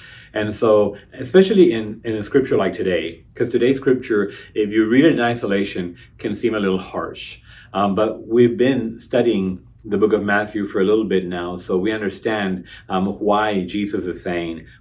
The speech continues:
what he is saying. So let us go to the scripture, um, and then we can, um,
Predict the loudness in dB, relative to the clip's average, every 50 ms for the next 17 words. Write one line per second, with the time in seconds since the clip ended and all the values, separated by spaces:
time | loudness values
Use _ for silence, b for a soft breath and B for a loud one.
0 | B -2 -2 -2 -2 -2 -4 -4 -4 -4 -4 -8 -8 -10 -12 -10 -10 -10 -10 -14
1 | -16 -20 -20 B B B B B -2 2 4 4 4 B B B B 4 6 6
2 | 6 4 6 6 6 6 4 -2 -8 -2 0 2 2 0 -2 2 0 0 0 0
3 | -4 0 2 2 2 2 0 -4 -4 -4 -4 -8 -12 -12 -10 -6 -4 -2 0 0
4 | 0 0 -2 -2 -2 -2 -2 -2 -4 -6 -6 -8 -10 -10 -10 -10 -8 -8 -10 -14
5 | -18